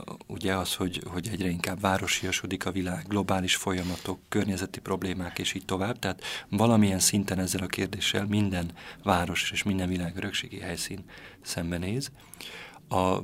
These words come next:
dolog másik szintje, amit most közelítve a mi, ö, városunkhoz és a mi régiónkhoz,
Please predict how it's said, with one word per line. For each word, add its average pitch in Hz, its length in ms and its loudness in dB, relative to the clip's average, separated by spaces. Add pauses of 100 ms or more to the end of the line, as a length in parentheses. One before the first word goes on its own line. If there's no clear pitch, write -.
(240)
dolog 104 260 6
másik 117 340 6
szintje, 98 420 2
amit 95 460 -2
most 95 160 -4
közelítve 95 520 0
a 90 120 0
mi, 95 260 2 (320)
ö, 95 200 -4
városunkhoz 95 720 2
és 87 140 -2
a - 80 -4
mi 95 120 2
régiónkhoz, 98 800 2